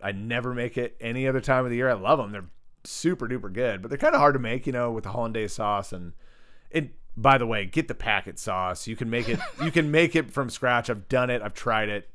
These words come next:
Speaker 1: Get the packet. Freaking so much easier than trying to do it on your own.
Speaker 2: Yes.
Speaker 1: Uh, but that's what it, that's what I do, is Eggs Benedict for now, and, and maybe we'll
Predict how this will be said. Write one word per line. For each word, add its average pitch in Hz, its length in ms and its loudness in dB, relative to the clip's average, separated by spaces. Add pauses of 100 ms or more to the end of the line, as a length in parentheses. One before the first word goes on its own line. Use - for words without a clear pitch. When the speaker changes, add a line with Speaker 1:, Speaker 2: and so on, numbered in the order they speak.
(100)
Speaker 1:
Get 156 180 0
the - 60 -2
packet. - 420 -6 (180)
Freaking 120 520 -2
so - 440 0
much - 280 -2
easier 107 320 -2
than 104 100 2
trying 123 240 0
to 110 60 -4
do 104 140 -4
it 101 60 -2
on 101 100 -2
your 98 140 -4
own. 87 140 -10 (520)
Speaker 2:
Yes. 107 220 -6
Speaker 1:
Uh, 113 500 4
but - 120 2
that's 196 180 6
what 202 100 2
it, 208 140 -4
that's 165 220 0
what 170 80 -4
I 190 80 -2
do, 180 160 -8 (280)
is 113 200 -8
Eggs 120 220 -6
Benedict 113 420 -8
for 180 140 -4
now, 139 320 -4
and, 123 280 -8
and 123 160 -6
maybe 117 220 -4
we'll 101 440 -4